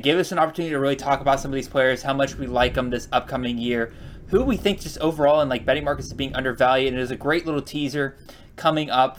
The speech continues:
for some of the betting content that Brandon, Chris, and Ethan will be providing you guys once the season gets started. Bet on C two C is the new pod.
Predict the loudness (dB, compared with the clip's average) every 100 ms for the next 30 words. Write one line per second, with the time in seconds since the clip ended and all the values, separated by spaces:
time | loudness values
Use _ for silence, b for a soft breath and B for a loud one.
0 | -6 0 0 0 -2 -2 -2 -4 0 2
1 | 4 2 -2 0 0 0 -2 -2 0 2
2 | 2 0 -4 -2 0 0 -2 -8 B B
3 | -4 2 2 2 -4 -4 -2 -2 -2 -4
4 | -4 -6 -2 2 4 2 -6 -2 2 4
5 | 4 2 -2 -2 -4 -6 -6 -6 -8 -6
6 | 2 2 2 -4 b b 2 2 4 4
7 | 2 2 -2 0 -2 -4 -6 -6 -4 -6
8 | -4 -4 -4 -4 -4 -4 2 2 4 4
9 | 4 2